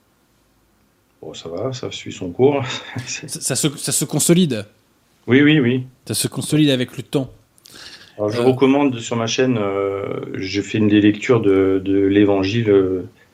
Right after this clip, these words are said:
Speaker 1: commenté par les pères de l'Église,
Speaker 2: Ouais.
Speaker 1: d'après le, le père Thirier, qui était un dominicain. Et c'est vraiment très enrichissant, hein, parce que les pères de l'Église, c'est, et leur, euh, interprétation de, des Saintes Écritures, c'est vraiment,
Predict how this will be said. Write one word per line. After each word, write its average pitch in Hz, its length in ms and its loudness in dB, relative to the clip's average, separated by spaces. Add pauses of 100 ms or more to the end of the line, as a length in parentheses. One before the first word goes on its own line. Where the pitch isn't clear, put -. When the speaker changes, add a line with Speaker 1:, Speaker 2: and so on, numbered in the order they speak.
(200)
Speaker 1:
commenté 104 380 0
par 107 160 0
les 98 80 2
pères 101 160 0
de 98 80 -2
l'Église, 101 460 -6 (120)
Speaker 2:
Ouais. 107 180 -4
Speaker 1:
d'après 98 320 -8
le, 98 180 2
le 95 120 0
père 101 160 -2
Thirier, 113 440 -2 (380)
qui - 140 -20
était - 140 -8
un 87 340 -2
dominicain. 95 680 0 (1000)
Et 101 300 4
c'est 107 180 0
vraiment 110 300 0
très 104 200 -4
enrichissant, 98 540 -4
hein, 92 60 -8
parce 98 140 -8
que 101 120 0
les 98 220 4
pères 107 240 2
de 104 80 2
l'Église, 104 640 0 (520)
c'est, - 240 -12 (340)
et 98 120 -4
leur, 90 260 0
euh, 85 340 0
interprétation 101 920 -2
de, 87 180 -4
des 87 120 -6
Saintes 90 260 -4
Écritures, 104 480 0
c'est - 140 0
vraiment, 107 640 2